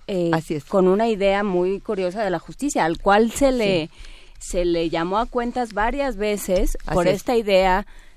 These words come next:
Speaker 1: de, eh,
Speaker 2: Sí.
Speaker 1: de no separar lo,
Speaker 2: Sí.
Speaker 1: eh, lo humano y lo divino, por ponerlo en esos
Speaker 2: Así es,
Speaker 1: términos.
Speaker 2: sí, la, la separación entre eso, sí.
Speaker 1: Ujú.
Speaker 2: Bueno, eh, entonces este, este señor Roy Moore,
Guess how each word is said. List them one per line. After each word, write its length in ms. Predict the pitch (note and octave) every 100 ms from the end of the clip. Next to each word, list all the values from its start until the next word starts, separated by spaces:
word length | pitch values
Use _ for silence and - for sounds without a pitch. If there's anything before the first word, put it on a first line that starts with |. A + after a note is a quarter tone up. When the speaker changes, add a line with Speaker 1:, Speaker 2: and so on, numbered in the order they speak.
| -
Speaker 1:
de, 420 | - F#3 G3 G#3+ -
eh, 300 | - F3 E3
Speaker 2:
Sí. 60 | D#3+
Speaker 1:
de 100 | E3+
no 140 | F3
separar 580 | F3+ B3+ B3+ A#3+ F3+ E3+
lo, 460 | F3 F3 D3+ D3 C3 -
Speaker 2:
Sí. 120 | F3
Speaker 1:
eh, 140 | E3+
lo 160 | F3+ F3
humano 260 | E3 F#3
y 40 | G3+
lo 100 | F#3
divino, 380 | D#3+ A3+ A3+ D#3+
por 160 | D3
ponerlo 320 | - D3 D#3 D#3
en 80 |
esos 120 | C#3+ C3+
Speaker 2:
Así 200 | C#3+ D3+
es, 60 |
Speaker 1:
términos. 240 | C3+ C3 -
Speaker 2:
sí, 220 | D3 C3+
la, 340 | C#3 C3 B2+ B2+ - -
la 120 | C3+
separación 560 | C3+ - B2+ C3+ - D3
entre 300 | D3 D3 C#3
eso, 180 | C#3 -
sí. 140 | -
Speaker 1:
Ujú. 80 | C#3 - - - - - - -
Speaker 2:
Bueno, 280 | G#3+ F3+ -
eh, 400 | E3+ D#3+ D#3+ -
entonces 480 | F3 F3+ G3+ A3 G#3
este, 480 | F#3+ - F#3+ F3+ -
este 240 | - D#3 F3+
señor 320 | F3 D#3+ D#3
Roy 160 | E3 E3+
Moore, 320 | E3+ E3+